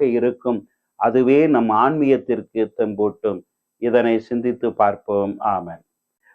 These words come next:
அன்பின் நிறைவா, இந்த அருமையான காலை பொழுதிற்காக உமக்கு நன்றி. ஆண்டவரே, நீர்தாமே கடந்த ஆண்டு இந்த சாம்பல் புதனில் உயிரோடு இருந்து நெற்றியில் சாம்பலை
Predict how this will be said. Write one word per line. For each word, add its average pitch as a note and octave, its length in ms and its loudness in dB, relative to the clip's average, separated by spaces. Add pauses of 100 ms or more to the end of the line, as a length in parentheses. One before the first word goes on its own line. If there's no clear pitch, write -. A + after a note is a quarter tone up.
(120)
அன்பின் B2+ 360 2
நிறைவா, A#2 460 4 (320)
இந்த A2 200 -4
அருமையான B2 600 2 (220)
காலை A#2+ 420 2
பொழுதிற்காக A2+ 880 0
உமக்கு G#2+ 260 -6
நன்றி. G2+ 480 -6 (720)
ஆண்டவரே, C3 540 4
நீர்தாமே C3 720 2 (640)
கடந்த D3 400 4 (160)
ஆண்டு C#3+ 340 4 (140)
இந்த A#2+ 280 0
சாம்பல் C#3+ 600 0
புதனில் B2 560 0 (640)
உயிரோடு D#3 640 6
இருந்து C#3 400 4 (160)
நெற்றியில் B2 600 0
சாம்பலை B2+ 560 0